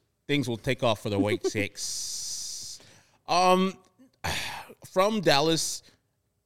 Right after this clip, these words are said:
Speaker 1: he has to pitch to contact. I don't care if the White Sox defense is poor. For his mentality, let them hit the ball. Not necessarily twenty-seven.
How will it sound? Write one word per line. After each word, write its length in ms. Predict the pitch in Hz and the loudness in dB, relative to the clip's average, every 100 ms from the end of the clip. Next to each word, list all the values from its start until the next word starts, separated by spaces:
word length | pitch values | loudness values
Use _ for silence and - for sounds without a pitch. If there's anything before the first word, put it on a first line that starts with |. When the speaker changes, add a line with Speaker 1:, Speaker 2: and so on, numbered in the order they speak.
| _ _ _ | _ _ _
Speaker 1:
he 280 | - - 196 | -10 -4 0
has 240 | 143 143 - | 2 2 0
to 80 | |
pitch 280 | 160 151 131 | 0 0 0
to 80 | 135 | -4
contact. 580 | - 127 120 - 73 _ _ _ - | -2 -2 -2 -4 -8 _ _ _ -4
I 60 | |
don't 180 | 220 196 | -2 -2
care 300 | - 151 156 | 0 4 4
if 80 | 127 | 4
the 80 | 120 | 0
White 200 | 107 104 | 0 -2
Sox 260 | - 98 | -4 -4
defense 380 | - 101 - 87 | -6 -8 -6 -10
is 100 | 92 | -12
poor. 340 | - 95 80 - _ _ _ _ _ _ | -10 -10 -10 -14 _ _ _ _ _ _
For 160 | 131 | 2
his 200 | 131 214 | 6 6
mentality, 600 | 226 240 226 214 233 254 - _ _ _ _ _ _ _ _ | 6 4 4 6 4 2 -4 _ _ _ _ _ _ _ _
let 240 | 151 220 | 4 6
them 160 | 233 226 | 6 4
hit 160 | 202 185 | 4 2
the 80 | |
ball. 500 | 131 143 107 90 - _ _ _ _ _ _ _ _ | 4 4 4 -2 -14 _ _ _ _ _ _ _ _
Not 160 | 220 | 0
necessarily 440 | 254 254 - 247 233 | 4 4 6 6 4
twenty-seven. 840 | - 202 180 - 113 104 107 110 | 2 2 2 2 0 0 -6 -8